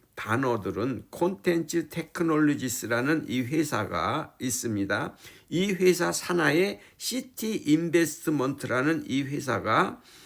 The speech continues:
시-, 김호중 가수가 소속돼 있는 아트 엠엔씨를, 예,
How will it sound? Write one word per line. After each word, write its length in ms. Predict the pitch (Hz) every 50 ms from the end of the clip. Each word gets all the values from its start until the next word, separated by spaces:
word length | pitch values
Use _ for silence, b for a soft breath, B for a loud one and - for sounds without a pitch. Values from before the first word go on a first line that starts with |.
| B B B B
시-, 200 | B - - - _ _ _ _ b b b b b b _ _ _ _ -
김호중 560 | - 135 139 147 135 - 151 139 139 139 -
가수가 720 | - 110 107 117 113 - 110 110 110 107 - 123 123 127
소속돼 560 | - - - - 143 147 135 - - 127 117 110
있는 320 | 107 104 113 143 170 - - -
아트 680 | - 107 113 117 - - _ - - 185 185 - - -
엠엔씨를, 960 | - 117 117 123 123 117 113 110 107 - - 101 98 95 127 180 214 - - - b b b b b b b b b b -
예, 400 | 85 78 80 71 62 - -